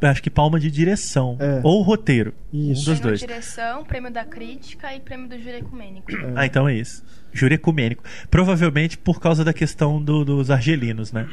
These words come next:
Speaker 2: É.
Speaker 1: O júri ecumênico de Cannes tem um pouco essa coisa de filmes de questões, assim.
Speaker 2: Uhum.
Speaker 1: Que é o filme que o Mahanek problematiza a, a França junto com o Código Desconhecido, né?
Speaker 2: É isso.
Speaker 1: São dois filmes ali de,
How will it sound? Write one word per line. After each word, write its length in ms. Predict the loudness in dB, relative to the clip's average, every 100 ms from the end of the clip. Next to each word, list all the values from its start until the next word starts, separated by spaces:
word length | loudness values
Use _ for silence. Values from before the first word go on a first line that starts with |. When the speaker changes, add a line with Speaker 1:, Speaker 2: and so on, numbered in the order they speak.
| -12 -6
Speaker 2:
É. 220 | -2 -2 -4 -10 -12 -6
Speaker 1:
O 40 |
júri 200 | 2 2
ecumênico 440 | 4 2 2 0 -2
de 100 | -4
Cannes 340 | 0 2 2 0
tem 140 | 0
um 60 | 2
pouco 300 | 0 0 -4
essa 160 | -6
coisa 280 | -4 -2 -2
de 100 | -6
filmes 280 | -4 -2 -4
de 80 | -4
questões, 640 | -4 -4 -2 -2 -2 -6
assim. 140 | -2 0
Speaker 2:
Uhum. 280 | 0 -2 -6
Speaker 1:
Que 80 | 0
é 20 | 0
o 40 |
filme 220 | 2 0
que 140 | 0 2
o 340 | 4 4 2
Mahanek 460 | 2 2 4 2 2
problematiza 1120 | 2 4 2 2 0 -2 0 0 -2 -2 -6 -10 -12 -12 -12
a, 680 | -8 -2 0 0 -2 -4 -4
a 40 |
França 460 | -2 2 2 2 0
junto 200 | 0 0
com 100 | 0
o 40 |
Código 320 | 2 0 0 -4
Desconhecido, 600 | -2 0 0 0 -2 -2
né? 140 | -6 -6 -6
Speaker 2:
É 80 | -2
isso. 340 | -2 -6 -8
Speaker 1:
São 100 | -2
dois 220 | 0 0
filmes 240 | 0 0 2
ali 240 | 2 0
de, 520 | 2 4 4 2 -2